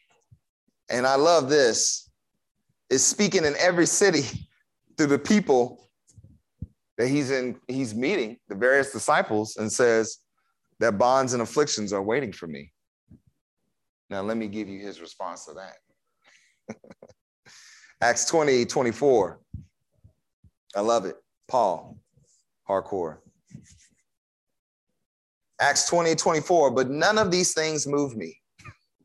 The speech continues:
None of these things move me, y'all. Every city I show up in, the Spirit is witnessing, telling me, "Hey, this is the things that are gonna befall me."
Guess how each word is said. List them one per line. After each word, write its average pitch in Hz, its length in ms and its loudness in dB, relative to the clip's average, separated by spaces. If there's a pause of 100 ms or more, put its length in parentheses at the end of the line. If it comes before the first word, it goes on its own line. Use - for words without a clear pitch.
(1800)
None 185 200 4
of 240 80 4
these 226 140 4
things 196 260 2
move 185 200 2
me, 123 100 -2
y'all. 107 300 -2 (680)
Every 220 260 4
city 226 300 4
I 208 100 6
show 208 260 4
up 202 200 4
in, 196 400 2 (440)
the 127 140 0
Spirit 196 380 4
is 147 120 2
witnessing, 185 500 2
telling 185 360 0
me, 185 100 2
"Hey, 175 240 4
this 170 260 -2
is 151 80 -2
the 135 100 -2
things 170 260 0
that 156 100 0
are 135 60 0
gonna 143 220 -4
befall 165 400 0
me." 160 280 -8